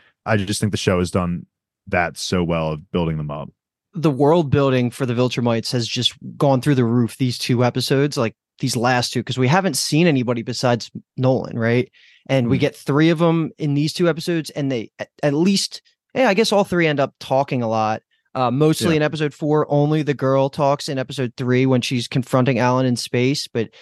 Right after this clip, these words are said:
Speaker 1: Mm.
Speaker 2: I knew Thaddeus was being, my notes are, like, he's being sketchy about this whole thing, 'cause he's talking to Alan in front of the council, and they're like,
Speaker 1: Right.
Speaker 2: "Okay, like, Viltrumites are getting more aggressive. They're taking over more planets." And then they ask him about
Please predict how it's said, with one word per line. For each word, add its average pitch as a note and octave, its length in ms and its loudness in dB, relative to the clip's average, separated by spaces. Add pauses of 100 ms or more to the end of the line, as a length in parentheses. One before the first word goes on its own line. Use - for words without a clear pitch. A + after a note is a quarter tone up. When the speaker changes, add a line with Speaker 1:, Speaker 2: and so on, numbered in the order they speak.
(160)
Speaker 1:
Mm. E2+ 240 -14
Speaker 2:
I D3+ 100 2
knew G#3 180 4
Thaddeus E3+ 480 2
was B2+ 140 -2
being, C#3+ 400 0
my D3 80 4
notes E3+ 320 2
are, C3+ 80 0
like, A2+ 200 -4
he's A#2 140 -10
being C#3 280 0
sketchy A#2+ 580 -2
about G2+ 280 -4
this A#2+ 120 -4
whole A#2 160 -2
thing, G#2+ 220 -4
'cause A#2+ 100 -4
he's B2+ 140 -2
talking D#3+ 400 2
to D3+ 120 0
Alan C3 600 2
in C3 140 -2
front C3+ 200 0
of B2+ 80 2
the B2 60 -2
council, B2+ 600 0 (280)
and C3+ 80 -4
they're C3+ 100 2
like, A#2 120 4
Speaker 1:
Right. - 80 2
Speaker 2:
"Okay, D3+ 360 2
like, C3 320 0 (340)
Viltrumites E3 460 2
are E3+ 60 0
getting D3+ 240 2
more C#3+ 140 2
aggressive. F3+ 600 0
They're C3 100 -4
taking D#3+ 300 -2
over D3 180 2
more C#3+ 200 0
planets." D#3 640 0
And C#3 120 0
then C3+ 140 2
they C3 180 0
ask D3+ 360 0
him B2+ 100 -2
about A#2+ 420 -2